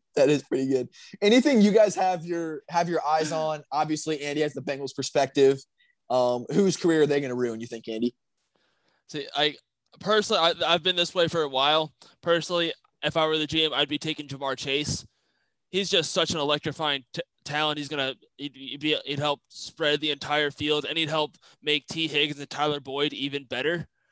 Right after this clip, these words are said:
Speaker 2: He's just an N F L pro ready guy, and he's gonna, and he's got that chemistry with Joe Burrow. There's O-line talent in the second, in the second round that we can coach up, and the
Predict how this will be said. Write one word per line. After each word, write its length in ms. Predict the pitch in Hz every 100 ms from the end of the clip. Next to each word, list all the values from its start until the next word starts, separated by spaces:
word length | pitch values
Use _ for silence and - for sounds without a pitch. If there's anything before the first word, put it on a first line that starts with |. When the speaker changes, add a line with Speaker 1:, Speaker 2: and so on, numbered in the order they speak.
| _ -
Speaker 2:
He's 220 | 160 170
just 200 | 180 -
an 100 | 151
N 140 | 151 156
F 140 | 143
L 180 | 156 147
pro 300 | - 143 147
ready 500 | 135 139 143 135 123 _ _
guy, 340 | 127 127 131 131 110
and 80 |
he's 140 | 131 127
gonna, 200 | 156 139
and 100 | 131
he's 100 | 135
got 180 | 127 139
that 140 | 135 -
chemistry 340 | 135 131 151
with 100 | 131
Joe 200 | 139 131
Burrow. 400 | 127 131 139 139 _ - -
There's 220 | 135 131
O-line 420 | 143 151 139 147
talent 380 | 139 143 147 135
in 40 |
the 100 | 139
second, 340 | - 135 139 131 _ -
in 120 | 139
the 80 | 131
second 340 | 143 139 135
round 380 | 139 143 147 135 _ _ _ -
that 200 | 135 127
we 120 | 147
can 320 | 151 139 135 _ _ -
coach 300 | 151 139 156
up, 200 | 143 -
and 200 | 139 147
the 120 | 147